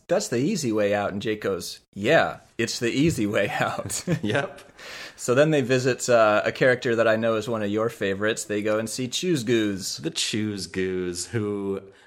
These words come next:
Speaker 2: I still haven't figured out what old voice actor they are, uh,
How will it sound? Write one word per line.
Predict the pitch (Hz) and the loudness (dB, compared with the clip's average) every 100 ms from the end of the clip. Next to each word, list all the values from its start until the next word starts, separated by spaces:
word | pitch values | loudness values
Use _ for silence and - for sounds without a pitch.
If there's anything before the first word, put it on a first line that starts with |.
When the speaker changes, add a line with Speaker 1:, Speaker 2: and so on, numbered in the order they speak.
| - | -8
Speaker 2:
I | - 104 | -4 -2
still | 107 - 123 131 | -2 -2 -2 -2
haven't | 117 107 101 | -4 -6 -4
figured | 110 95 92 | -4 -2 -4
out | 87 85 80 - - _ _ - | -4 -4 -8 -10 -16 _ _ -18
what | 78 92 92 - - - _ _ - | -2 -2 -2 -8 -14 -16 _ _ -4
old | 98 92 82 | -2 -2 -4
voice | 85 90 87 | -4 -2 -2
actor | 80 78 82 78 73 - _ | -6 -6 -6 -4 -6 -12 _
they | 78 - 87 82 | -20 -8 -4 -4
are, | 78 76 73 71 - _ _ | -4 -6 -8 -12 -20 _ _
uh, | 71 76 73 69 | -14 -12 -12 -14